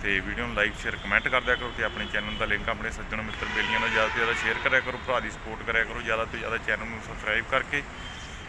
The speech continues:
ਤੇ ਨਾਲੇ ਤੁਹਾਨੂੰ ਇੱਕ ਵਧੀਆ ਨਵੀਂ ਗੁੱਡ ਨਿਊਜ਼ ਦੇਣੀ ਆ, ਦਿਖਾਵਾਂਗੇ ਤੁਹਾਨੂੰ। ਤੇ ਸਾਰਿਆਂ ਨੂੰ ਵੀਡੀਓ ਨੂੰ like, ਸ਼ੇਅਰ, ਕੁਮੈਂਟ ਕਰਨਾ ਤੇ ਸੋਹਣੇ ਸੋਹਣੇ ਕੁਮੈਂਟ ਕਰਨੇ ਤੇ ਵੀਡੀਓ ਨੂੰ ਲਾਸਟ ਤੱਕ ਦੇਖਣਾ, ਪੂਰਾ ਦੇਖਣਾ। ਚਾਹ ਆਪਣੀ ਆਈ ਪਈ ਆ, ਪੀ ਲਈਏ। ਠੀਕ ਆ ਮਿੱਤਰੋ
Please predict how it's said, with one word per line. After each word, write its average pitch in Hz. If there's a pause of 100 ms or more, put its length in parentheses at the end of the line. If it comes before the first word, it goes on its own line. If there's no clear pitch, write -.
(260)
ਤੇ 98
ਨਾਲੇ 101
ਤੁਹਾਨੂੰ 107
ਇੱਕ 104 (260)
ਵਧੀਆ 120 (200)
ਨਵੀਂ 110
ਗੁੱਡ 104
ਨਿਊਜ਼ 113
ਦੇਣੀ 117
ਆ, 135 (340)
ਦਿਖਾਵਾਂਗੇ 117
ਤੁਹਾਨੂੰ। 127 (380)
ਤੇ 104
ਸਾਰਿਆਂ 101
ਨੂੰ 117
ਵੀਡੀਓ 107
ਨੂੰ 117
like, 101
ਸ਼ੇਅਰ, 107
ਕੁਮੈਂਟ 104
ਕਰਨਾ 120
ਤੇ 131
ਸੋਹਣੇ 113
ਸੋਹਣੇ 123
ਕੁਮੈਂਟ 101 (120)
ਕਰਨੇ 110
ਤੇ 123
ਵੀਡੀਓ 104
ਨੂੰ 113
ਲਾਸਟ 104
ਤੱਕ 131
ਦੇਖਣਾ, 117
ਪੂਰਾ 104
ਦੇਖਣਾ। 120 (520)
ਚਾਹ 90
ਆਪਣੀ 110
ਆਈ 104
ਪਈ 113
ਆ, 127 (260)
ਪੀ 101
ਲਈਏ। 107 (220)
ਠੀਕ 113
ਆ -
ਮਿੱਤਰੋ 135